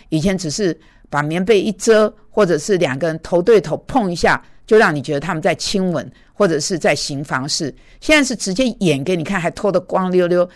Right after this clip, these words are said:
你说好啊，我们这幼小的心灵，幼小的下一代怎么会不经，怎，怎，怎么能够经得起这样的一个试探诱惑呢？好，这些人就一直看这些黄色的书刊，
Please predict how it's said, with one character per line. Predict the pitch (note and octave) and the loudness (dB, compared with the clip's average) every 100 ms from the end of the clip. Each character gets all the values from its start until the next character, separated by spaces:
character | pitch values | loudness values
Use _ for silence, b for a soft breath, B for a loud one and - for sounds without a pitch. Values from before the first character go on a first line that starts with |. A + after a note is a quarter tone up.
| b b | b b
你 | D3+ D3+ C#3 | -6 -6 -4
说 | - A#3+ | 0 2
好 | B3 B2 | 2 0
啊， | B2+ | 0
我 | C3 | 0
们 | C3+ G#3 | -2 -4
这 | A#3+ G#3 | -2 -2
幼 | A#3 B3 | -2 -2
小 | E3 D#3+ C3 | -2 -4 -6
的 | D#3 | -6
心 | - G3+ | -6 -4
灵， | F3 D#3 | -4 -4
幼 | B3+ G3 | -2 -2
小 | - C3+ | -4 -8
的 | D#3 | -6
下 | - F3 | -4 -4
一 | |
代 | E3 D#3+ | -2 -4
怎 | - B2+ | -6 -10
么 | D#3 | -4
会 | G3+ D#3 B B B B | -4 -4 B B B B
不 | B3+ | -4
经， | C4 C4 B3+ C4 - - - | -2 0 0 0 -6 -20 -14
怎， | - E3 | -10 -8
怎， | - G3 | -4 -6
怎 | - E3 | -2 -2
么 | E3+ | 0
能 | F#3+ | 0
够 | G#3 A3+ | 2 0
经 | - C4 C4+ | 0 -2 0
得 | F#3+ | 0
起 | - D3 | -2 -6
这 | - G3+ | -2 0
样 | E3+ | 0
的 | D#3+ C3+ | 0 -2
一 | E3 | -2
个 | D#3+ | -2
试 | C#3+ - A3 | -2 -4 -2
探 | - F#3 | -2 -2
诱 | E3+ D#3 | 0 -2
惑 | - D3 | -2 -4
呢？ | C3 B2+ b b b | -6 -12 b b b
好， | - D#3 | 0 0
这 | - A3+ | 2 2
些 | G3 | 2
人 | D#3 | 0
就 | D#3 D#3+ | 0 -4
一 | |
直 | F#3 C3+ | -6 -8
看 | - - D#3 | -6 -2 -2
这 | E3 | -4
些 | D3+ E3 D#3 b b | -4 -2 -4 b b
黄 | - D3 | -6 -4
色 | E3+ G#3+ | -2 -2
的 | D#3 | -2
书 | C#3+ D#3+ | -4 -6
刊， | C#3+ D#3+ C#3 | -4 -6 -6